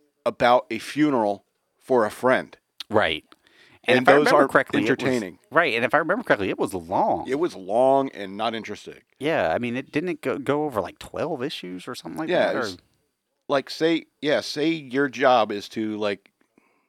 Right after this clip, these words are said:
Speaker 1: we want you to write a story about a funeral. It's, it's Superman's funeral,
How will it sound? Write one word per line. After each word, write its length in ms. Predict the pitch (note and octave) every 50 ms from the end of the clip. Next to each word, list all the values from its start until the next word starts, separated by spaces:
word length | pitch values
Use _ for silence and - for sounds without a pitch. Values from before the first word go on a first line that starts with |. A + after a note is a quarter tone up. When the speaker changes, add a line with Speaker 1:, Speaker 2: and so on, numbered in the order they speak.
| _ _ _ _ _ _ _ _ _ _ _ _ _ _ _ _ _ _ -
Speaker 1:
we 140 | - A#2 B2+
want 260 | A#2 B2+ B2+ B2+ -
you 60 | D3 B2
to 40 |
write 180 | A#2+ B2 A#2 G#2
a 20 |
story 320 | G2 - - B2+ A#2 A#2 A2
about 180 | F#2+ G2+ F#2
a 40 | F2+ -
funeral. 440 | - - A2 G#2 F#2+ E2 C#2 - _ _ _ _ _ _ _ _ _ _ _ _ _ _ _ -
It's, 180 | G#2 G2 - _ _ _ - G2+ - _ _ _ _ -
it's 160 | G2+ G#2+ -
Superman's 580 | - - - F3 A3+ - C4+ F#3+ B2 G#2+ F#2+ -
funeral, 400 | - - A2 G#2 F#2+ F#2 F#2